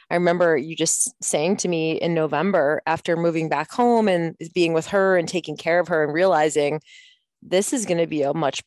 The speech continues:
bigger job than I thought. And being like, and just, I remember you saying to me, like, November, December of last year, you just said, "I'm just gonna put my stuff on hold for now," instead of trying to fight it. I remember you specifically saying that, like, instead of trying to, like,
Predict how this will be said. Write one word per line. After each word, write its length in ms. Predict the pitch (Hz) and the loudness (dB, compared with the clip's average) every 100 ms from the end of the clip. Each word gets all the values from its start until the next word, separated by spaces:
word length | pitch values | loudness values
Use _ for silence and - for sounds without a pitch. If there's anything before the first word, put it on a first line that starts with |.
| - | -8
bigger 320 | 151 139 110 104 | -2 -2 0 -2
job 360 | 139 85 - | -2 -2 -2
than 120 | 107 | -2
I 140 | 80 175 | -4 -4
thought. 480 | - 165 - 170 - | -4 -2 -2 -4 -2
And 160 | 180 170 | -2 0
being 220 | 165 160 | 0 0
like, 320 | 156 151 - | 0 -2 -2
and 200 | 180 185 | -2 0
just, 200 | 175 - | 0 -2
I 60 | 160 | -2
remember 240 | 170 180 | -2 0
you 80 | 185 | -2
saying 220 | - 160 | -2 -4
to 80 | 170 | -2
me, 100 | 160 | 0
like, 160 | 156 160 | 0 0
November, 380 | 165 170 165 | -2 0 0
December 320 | 151 - 156 156 | -2 -4 -4 -2
of 60 | |
last 220 | 143 151 | -2 -2
year, 120 | 143 143 | -4 -4
you 60 | |
just 100 | - | -4
said, 240 | 143 143 151 _ _ _ _ _ _ - | -2 -4 -6 _ _ _ _ _ _ -8
"I'm 120 | 156 | -6
just 160 | 165 - | -4 -2
gonna 100 | 165 | -2
put 140 | 165 | -2
my 100 | 147 | -2
stuff 240 | 151 147 143 | -2 -4 -4
on 100 | 131 | -4
hold 240 | 143 120 | -2 -2
for 140 | - 147 | -4 -6
now," 260 | - 196 - - - - _ _ | -6 -10 -12 -20 -20 -20 _ _
instead 460 | - 190 - 202 196 | 0 0 2 4 4
of 100 | 185 | 2
trying 260 | - 160 165 | 0 0 0
to 40 | |
fight 260 | 156 135 104 | 0 0 0
it. 160 | 110 - _ | -2 -4 _
I 40 | 185 | 0
remember 200 | 180 180 | 2 2
you 180 | 175 170 | 0 -2
specifically 480 | - - 196 160 | -6 -4 0 0
saying 320 | 160 226 233 185 | 2 2 2 2
that, 180 | 160 | 0
like, 140 | - 175 | 0 -2
instead 220 | 165 170 | 0 0
of 60 | 165 | 0
trying 200 | 170 170 | -2 0
to, 60 | |
like, 240 | 151 143 | 0 0